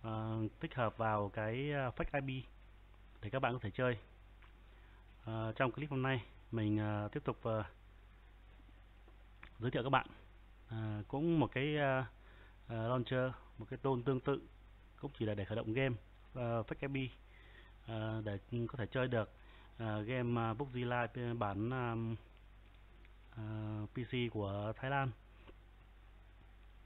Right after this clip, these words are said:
À, thì, ừm, trong tool mình có kèm theo một cái, ừm, free, à, shop rồi.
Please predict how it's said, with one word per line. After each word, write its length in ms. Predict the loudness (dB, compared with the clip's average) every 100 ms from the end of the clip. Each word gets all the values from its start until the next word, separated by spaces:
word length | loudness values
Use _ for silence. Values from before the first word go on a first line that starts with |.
| -18 -20 -20 -20 -20 -20 -18 -18 -18 -18 -18 -18 -18 -20 -14 -4
À, 320 | 0 2 2
thì, 300 | 2 4 4
ừm, 920 | 4 4 4 2 2 2 0 -2 -4 0
trong 220 | 2 2
tool 160 | 2 4
mình 140 | 4
có 120 | 2
kèm 280 | 0 0 0
theo 100 | 0
một 140 | -2 -2
cái, 480 | -4 -2 -2 -2 -2
ừm, 600 | 0 0 2 2 2 0 0
free, 440 | -2 0 0 0 0
à, 280 | 0 -2 -2
shop 260 | 0 0
rồi. 140 | 0